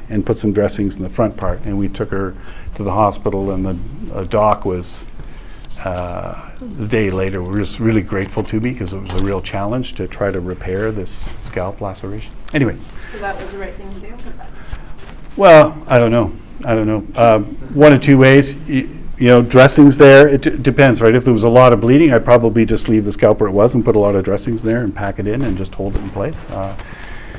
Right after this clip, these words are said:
Speaker 1: um, but, or just leave it as is.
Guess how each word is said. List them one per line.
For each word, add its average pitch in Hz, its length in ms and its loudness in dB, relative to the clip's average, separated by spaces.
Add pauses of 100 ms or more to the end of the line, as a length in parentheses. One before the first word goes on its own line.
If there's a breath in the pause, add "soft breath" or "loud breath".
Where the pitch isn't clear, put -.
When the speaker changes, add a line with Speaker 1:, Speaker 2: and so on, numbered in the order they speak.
(220 loud breath)
Speaker 1:
um, 90 460 -8 (380)
but, - 180 -8 (500)
or 90 80 -6
just 92 220 -10
leave 98 160 -4
it 90 80 -8
as 87 180 -8
is. 101 220 -10